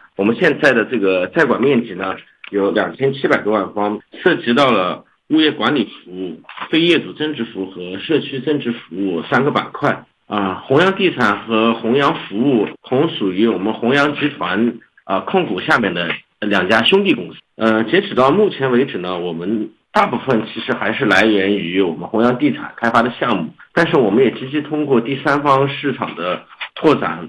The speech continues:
在去年，我们完成了两笔收并购，一个是南京的亚东物业，一个是上海的安迪物业。那么预计呢，未来我们会逐步降低对于弘洋地产交付项目的这种依赖性，啊，不断探索第三方市场的收并购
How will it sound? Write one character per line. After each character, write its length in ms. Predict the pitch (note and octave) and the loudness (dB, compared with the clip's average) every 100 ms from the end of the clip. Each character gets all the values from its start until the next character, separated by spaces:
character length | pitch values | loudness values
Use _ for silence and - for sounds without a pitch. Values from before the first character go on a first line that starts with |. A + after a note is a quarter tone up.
| D3+ | 2
在 100 | C3+ | 2
去 220 | - F3+ | 2 0
年， 300 | C3 F2 F2 | 0 0 -2
我 80 | D2 | -4
们 160 | F2+ G#2+ | 0 2
完 180 | G#2 A#2+ | 4 2
成 120 | B2 | 2
了 60 | |
两 200 | A#2 A2 B2 | 2 2 0
笔 140 | F#2 | -2
收 100 | - | 0
并 200 | B2+ C3+ | 2 2
购， 300 | C#3+ B2+ F2+ - | 2 2 0 -4
一 140 | - A#2+ | 0 2
个 100 | C#3 | 2
是 260 | C#3 A#2+ G2+ | 0 -2 0
南 220 | F2+ G#2+ | 0 0
京 160 | C3 | 0
的 100 | C3+ B2+ | 2 4
亚 140 | B2+ | 2
东 220 | B2+ D#3+ | 2 2
物 80 | B2+ | 4
业， 260 | G2 E2+ A#1+ | 4 2 -2
一 160 | F#2 | -6
个 120 | F#2+ | -8
是 280 | G2+ - F2+ - | -8 -8 -8 -2
上 120 | C3 | -2
海 140 | A#2+ F#2+ | -2 -8
的 80 | F2 | -2
安 240 | C#3+ C#3+ | 0 0
迪 80 | C#3+ | -2
物 180 | F2+ B2+ | -4 -4
业。 300 | F2 C#3 - - | -2 -4 -2 0
那 60 | |
么 80 | F3 | 2
预 180 | F#3+ D#3 | 2 0
计 160 | E3 | 2
呢， 180 | D#3+ A2 | 2 4
未 160 | B2 D3+ | 2 2
来 160 | G2+ | 2
我 240 | G#2 G2+ D#2+ | 2 0 -2
们 280 | D2+ E2 G2+ | -2 -4 -2
会 280 | B2+ A2 | 2 2
逐 160 | G2 G2+ | 0 -4
步 160 | A#2 C#3+ | -2 -2
降 340 | C#3 D#3 A2 | 0 0 0
低 280 | A#2+ A#2+ B2+ | 0 0 0
对 200 | B2 B2+ | 0 2
于 120 | G2+ | 2
弘 240 | G#2+ F#2 A2 | 0 -4 -2
洋 220 | A#2+ B2 | 0 0
地 180 | D3+ A#2+ | -2 -2
产 280 | - - - - | -6 -10 -6 0
交 140 | C3 | 0
付 160 | C3+ A#2+ | 0 -6
项 240 | - B2 | 0 0
目 80 | F#2+ | 2
的 80 | F2+ | 0
这 80 | |
种 180 | G2+ E2+ | 0 0
依 80 | G2 | 2
赖 200 | C3 B2+ | 2 2
性， 400 | B2 E3+ G#2+ - _ | -2 -4 -4 -4 _
啊， 100 | E2+ | -14
不 140 | G2+ | -4
断 240 | A#2 D#3+ - | 2 2 2
探 220 | - C#3+ | -2 -2
索 120 | G2+ | -2
第 140 | F#2 C#3 | -4 -2
三 180 | D#3+ D#3+ | -2 -2
方 120 | E3 | -2
市 180 | - D#3 | -2 -2
场 120 | A2 | -4
的 80 | - | -2
收 120 | A#2+ | -2
并 200 | A#2+ A#2+ | 0 2
购 260 | C#3+ A#2 | 0 0